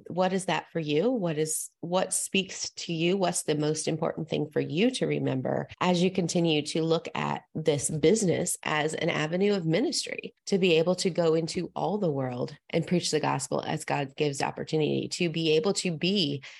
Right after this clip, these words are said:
the hands and feet of Jesus, to be able to be the one that when they see you,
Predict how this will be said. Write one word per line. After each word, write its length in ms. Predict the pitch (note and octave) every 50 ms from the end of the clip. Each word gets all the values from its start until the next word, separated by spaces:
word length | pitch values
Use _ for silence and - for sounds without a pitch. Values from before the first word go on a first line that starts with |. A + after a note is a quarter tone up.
| - _ -
the 80 | F#3
hands 320 | E3 E3 F3 D#3+ D#3 D3+ D3+
and 180 | D3 D3 C#3
feet 200 | - D3+ D3 - -
of 140 | C#3 C#3 C3
Jesus, 360 | - C#3 C3 C3 C3 C3 - -
to 180 | - F3 D#3+ - - _ _ _ F3+
be 180 | D#3+ F#3 F3
able 240 | F3 F3 F3 F#3 F#3+ F#3
to 140 | - G3
be 200 | E3 D#3 F3+ F#3
the 140 | G3+ G3+ F3+
one 400 | D#3+ D3 D3+ C#3 C3+ C#3 C#3 C#3 C3+ -
that 160 | F3 F3 -
when 180 | - F3+ F3 F3
they 160 | D#3+ D3+ D3
see 220 | C#3 - - - F#3
you, 640 | D#3+ D#3 D3+ D#3+ F#3 F3+ D#3+ C#3 C#3 C3+ C3+ C#3+